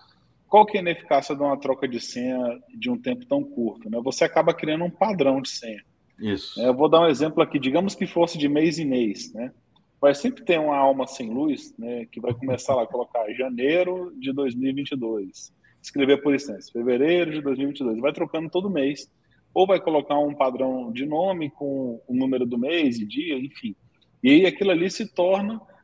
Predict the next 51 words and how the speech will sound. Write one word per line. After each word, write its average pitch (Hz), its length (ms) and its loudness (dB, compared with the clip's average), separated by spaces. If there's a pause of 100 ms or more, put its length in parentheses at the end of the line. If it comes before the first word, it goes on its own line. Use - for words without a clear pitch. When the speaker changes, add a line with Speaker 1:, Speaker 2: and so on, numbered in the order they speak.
(120)
Speaker 1:
uma, 170 380 -4
é, 147 300 -2
você 143 200 -6
tá 156 140 -6
tra-, 170 220 -2
criando 165 260 -4
um 180 60 -6
padrão. 185 360 -2
E 143 60 0
esse 165 180 -4
padrão 165 280 -2
se - 120 -14
torna 175 220 -2
mais 180 240 -6
fácil 147 300 -2
de - 40 -12
ser 151 160 -8
Speaker 2:
Pô, 127 100 0
tu - 20 4
Speaker 1:
quebrado. 143 260 2
Speaker 2:
me 139 60 2
deu 123 180 0
uma 160 140 -2
senha 202 160 4
Speaker 1:
Lógico, 175 300 8
Speaker 2:
boa, 180 100 6
Speaker 1:
né? 131 80 2
Speaker 2:
hein? - 60 -6 (420)
Primeiro 131 360 2
quarto 139 480 -2
e 127 40 -8
segundo 139 420 -2
quarto. 131 520 -4
Pô, 196 180 2
aí, - 260 2 (220)
senha - 340 2
boa. 453 320 10
Speaker 1:
<laughs> - 1900 4
Q 202 200 10
um 202 200 10
vinte 202 260 2
e 190 60 4
dois, 175 360 6
Speaker 2:
Não, 220 160 12
é, 220 180 12
Speaker 1:
arroba, 185 320 10
Speaker 2:
pô. 175 80 4
Speaker 1:
não 170 140 10
sei 170 100 0
o 151 40 2
quê. - 340 4